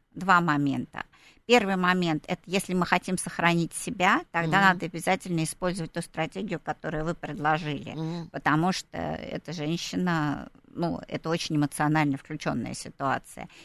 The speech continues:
Speaker 1: Если же мы хотим привести к чему-то и эмоционально не включаемся, тогда нужно осознанно использовать манипуляции.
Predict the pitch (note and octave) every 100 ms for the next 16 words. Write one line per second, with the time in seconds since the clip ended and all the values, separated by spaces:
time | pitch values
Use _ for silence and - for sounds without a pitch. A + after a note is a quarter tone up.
0 | _ - B3+ C4 C4 C4 B3+ B3+ B3 -
1 | G#3+ D#3 F3 F3 F#3+ - G#3+ - - A#3+
2 | A3+ A3+ E3+ - - A2+ - _ _ _
3 | _ _ _ F3 F3+ F#3 - G3 G3 F3
4 | C#3 C#3 C#3 - F3+ F3+ - C4 F#4+ F4+
5 | - - E3+ E3+ _ _ - F3 D#3+ D3
6 | B3 D#4 C#4 G#3 D#3+ - D#3 F3+ B3+ C4
7 | F3+ - D3+ E3+ G3+ A3 - G3+ F3 -
8 | E3 C#3+ C3 - - A3+ C4